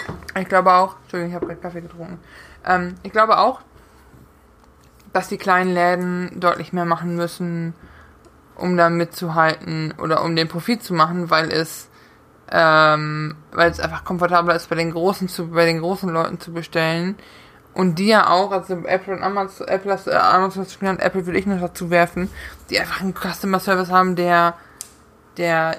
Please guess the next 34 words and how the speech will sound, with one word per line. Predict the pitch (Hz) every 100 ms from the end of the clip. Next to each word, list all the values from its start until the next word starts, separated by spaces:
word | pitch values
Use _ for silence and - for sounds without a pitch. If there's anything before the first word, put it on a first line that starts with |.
| -
nicht | 175 190 170
völlig | - 190 165 156
scheiße | - 269 269 262 247 -
ist | 165 151 156 160 -
und | 180
man | 180 170 165
selber | 165 180 175
überrascht | 175 175 247 - -
ist, | 160 175
dass |
es | 170 -
nicht | -
kacke | - 165 156
ist. | 165 165 165 -
Also, | 170 156 165 160 156 165 - - _ _ _ - -
ne? | 185 185 202 - - - -
Gut, | 185
bis | 214
auf | 214
Microsoft. | 190 180 165 165 156
Microsoft, | 170 175 170 160 -
ich | 175
hab |
meine | 175 170 165 -
zwei | 175 170
Stunden | - 165
in | 165
der | 165
Wartehotline | 165 165 156 160 160
gehangen | 156 156 160 160 156
und |
bin | 156 -
eingepennt | 160 147 147 147 151
dabei. | 147 147